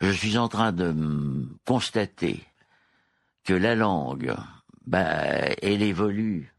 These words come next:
comme les sociétés évoluent. Et à mesure que les groupes sociaux », il emploie cette expression, « les groupes sociaux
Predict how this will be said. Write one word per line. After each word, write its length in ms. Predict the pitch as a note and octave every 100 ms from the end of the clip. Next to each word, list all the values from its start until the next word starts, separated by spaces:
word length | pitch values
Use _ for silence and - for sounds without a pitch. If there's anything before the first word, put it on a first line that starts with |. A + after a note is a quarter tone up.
| _ _ _ _ _ _ _
comme 260 | - C3+ A2
les 140 | G2+
sociétés 680 | F#2 C3+ - A2 G#2+ D3 A#2+
évoluent. 480 | F#2+ A#2 F3 F3 - _ _ _ _ _ _ - - -
Et 160 | F#2+
à 80 | A2
mesure 600 | A2 B2+ G2+ B2 A2+ F2+ -
que 320 | - A#2+ G2+ D2+
les 160 | F2
groupes 380 | E2 G2+ E3+ G#3
sociaux », 500 | - C#3 B2 - B2
il 140 | G2 F#2
emploie 380 | G#2+ - B2+
cette 240 | G#2 - -
expression, « 560 | - - C#2+ - G#1+ - _ - _ _ - _ _ _
les 140 | F2+
groupes 280 | F2+ G2 C#3
sociaux 720 | - A#2+ A#2+ - C#3 C#3 A#2+